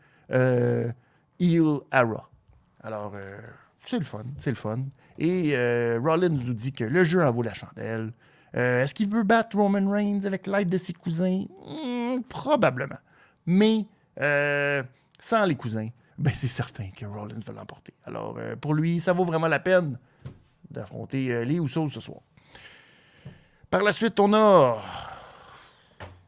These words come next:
vous l'aviez manqué la semaine passée, eh bien, ils sont de retour.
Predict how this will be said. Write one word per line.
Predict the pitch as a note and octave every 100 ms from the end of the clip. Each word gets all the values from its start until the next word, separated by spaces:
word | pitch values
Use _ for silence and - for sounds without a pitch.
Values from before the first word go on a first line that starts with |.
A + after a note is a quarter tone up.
| -
vous | D#3+
l'aviez | G#3 G#3+
manqué | A3 G3+ A3
la |
semaine | G3+ A3
passée, | G#3 G#3 G3+ B3 G#3+ - _ _ -
eh | G#2+
bien, | A2+ B2 B2 A#2+ A#2 A#2 A2+ A2 A2
ils | G#2 G#2
sont | G2 - F#3 G#3
de | A3+
retour. | B3 D#4 E4 D#4 D#4 D#4